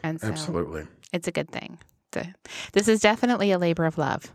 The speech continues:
Speaker 2: It is.
Speaker 1: <laughs>
Speaker 2: And we have some exciting news. We are actually going to be on
Speaker 1: Full Swap Radio.
Speaker 2: Yes, we
Speaker 1: Yeah.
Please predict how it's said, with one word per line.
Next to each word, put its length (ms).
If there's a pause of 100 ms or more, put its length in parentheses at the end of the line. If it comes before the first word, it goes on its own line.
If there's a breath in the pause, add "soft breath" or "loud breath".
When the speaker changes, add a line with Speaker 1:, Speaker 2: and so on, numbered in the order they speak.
Speaker 2:
It 140
is. 180
Speaker 1:
<laughs> 120
Speaker 2:
And 360
we 100
have 140
some 160
exciting 400
news. 300
We 460
are 180
actually 580
going 420
to 120
be 480
on 680 (800 soft breath)
Speaker 1:
Full 380
Swap 400
Radio. 500 (160)
Speaker 2:
Yes, 320
we 140
Speaker 1:
Yeah. 120